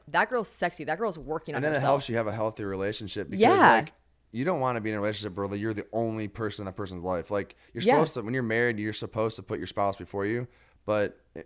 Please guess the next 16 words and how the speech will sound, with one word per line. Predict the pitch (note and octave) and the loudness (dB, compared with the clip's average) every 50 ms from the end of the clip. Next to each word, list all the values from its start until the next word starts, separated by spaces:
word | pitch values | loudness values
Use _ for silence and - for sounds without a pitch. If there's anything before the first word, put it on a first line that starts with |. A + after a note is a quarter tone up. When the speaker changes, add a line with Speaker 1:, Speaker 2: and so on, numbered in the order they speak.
| _ _ - | _ _ -10
Speaker 2:
in | A2 G#2+ | -8 -6
reality, | G2+ B2 B2+ A#2 A2 A#2 C3 C3+ B2 G#2+ G#2 G2+ G2 G2+ - - | -2 0 2 4 4 6 6 4 4 2 0 -4 -6 -8 -10 -12
you | G2 A#2+ A#2+ | -10 -8 -6
have | A#2+ B2 A#2+ B2+ C3 - | 0 2 2 2 2 0
to | - B2 | -4 -6
have | A2 A2+ A2+ A2+ A2 G#2 F#2 F2+ | -2 0 0 2 0 0 -4 -6
your | F#2 G2+ G2+ | -4 -2 -2
own | G2+ G#2+ A2+ | -2 -2 -2
life | A2+ A2+ A#2+ A#2 - | 0 0 0 -2 -4
and | G2+ G2 | -6 -6
your | G2 G2+ G#2 | -4 -4 -4
own | G#2+ G#2+ G#2 - _ _ _ _ | -4 -4 -6 -10 _ _ _ _
things | - G#2+ G#2+ G#2+ G#2+ | -10 -8 -8 -6 -6
you | A2 | -6
wanna | G#2 G#2 G#2 G2+ F#2+ | -6 -4 -4 -4 -4
do. | F#2 G2+ G#2 A#2 C3 | -2 -2 -2 -2 -4